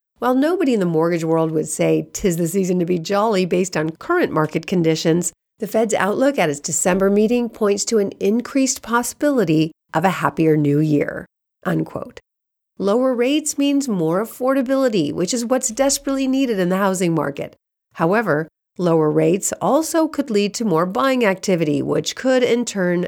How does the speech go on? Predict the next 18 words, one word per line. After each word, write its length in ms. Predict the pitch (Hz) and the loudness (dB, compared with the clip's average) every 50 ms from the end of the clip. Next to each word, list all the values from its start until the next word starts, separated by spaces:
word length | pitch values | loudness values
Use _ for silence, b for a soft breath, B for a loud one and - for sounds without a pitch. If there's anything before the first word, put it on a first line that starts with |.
| - - | -6 -8
drive 400 | 170 170 170 170 160 160 165 160 | -4 -2 0 2 2 2 0 0
home 220 | 151 156 151 151 | 0 0 0 0
prices 520 | 156 - - 147 135 147 - - 175 180 202 - | 0 -2 -2 -2 0 0 0 -2 -2 -4 -4 -2
up 360 | - 262 233 170 160 165 - - | 0 2 2 2 2 0 -2 -4
and 140 | - 160 160 | -4 -2 -2
affect 380 | 156 147 - - - 160 - 160 | -2 -4 -4 -6 -8 -8 -8 -10
affordability 760 | - - - 151 151 156 151 165 156 156 151 156 160 160 160 | -6 -2 0 0 2 2 2 2 2 2 2 2 2 2 2
that 280 | 170 165 160 - - | 2 2 2 2 0
way. 320 | - 156 - - - - - _ _ _ _ _ _ _ _ - | -2 -2 -4 -4 -8 -14 -18 _ _ _ _ _ _ _ _ 0
That 160 | 175 170 165 | 2 4 4
is, 240 | 160 156 151 156 165 | 4 4 4 2 0
if 100 | 160 - | 0 2
there's 300 | - 156 147 143 - - | 2 0 0 0 -2 -4
more 180 | 160 160 151 | -2 -2 -2
buyers 640 | 143 170 - 233 262 277 226 180 160 151 165 175 170 | -2 -2 -2 0 0 2 2 2 0 0 0 0 0
than 140 | 170 160 170 | 0 0 0
available 440 | 165 156 151 151 151 156 160 165 - | 0 0 0 0 0 0 0 -2 -2
inventory. 760 | - 175 160 151 151 139 147 147 - 147 117 117 117 - - | 0 0 0 0 0 -2 -4 -4 -4 -4 -4 -4 -6 -10 -14